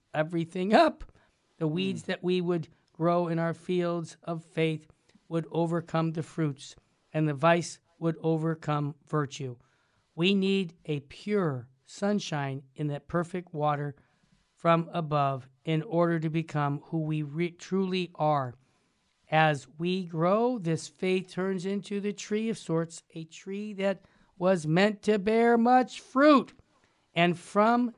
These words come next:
Speaker 1: this tree comes the sixth symbol. Jesse, go for it.
Speaker 2: And from this tree,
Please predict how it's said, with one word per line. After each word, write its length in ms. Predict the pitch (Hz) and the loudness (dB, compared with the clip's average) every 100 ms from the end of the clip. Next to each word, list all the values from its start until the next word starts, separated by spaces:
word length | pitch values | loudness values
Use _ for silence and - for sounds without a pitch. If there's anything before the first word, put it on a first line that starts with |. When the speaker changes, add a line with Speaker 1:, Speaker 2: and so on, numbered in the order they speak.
| 160 | -4
Speaker 1:
this 440 | 170 202 - - _ | 0 0 -2 -12 _
tree 600 | - - 180 180 180 180 _ _ _ _ | -14 -2 2 4 2 -2 _ _ _ _
comes 360 | - 170 170 160 | 0 2 4 0
the 120 | 165 | -4
sixth 400 | - - 190 185 | -6 -2 -2 -2
symbol. 480 | - 156 135 139 131 | -6 -6 -6 -8 -8
Jesse, 460 | 131 151 139 - 160 | -8 -6 -6 -6 -6
go 200 | 175 160 | -2 -4
for 300 | - 139 127 | -4 -10 -10
it. 140 | - _ _ _ _ - - - - - - _ _ _ _ | -14 _ _ _ _ -20 -20 -20 -20 -20 -20 _ _ _ _
Speaker 2:
And 200 | 175 165 | 4 6
from 140 | 190 | 6
this 160 | 233 294 | 8 8
tree, 340 | 254 247 185 | 8 8 6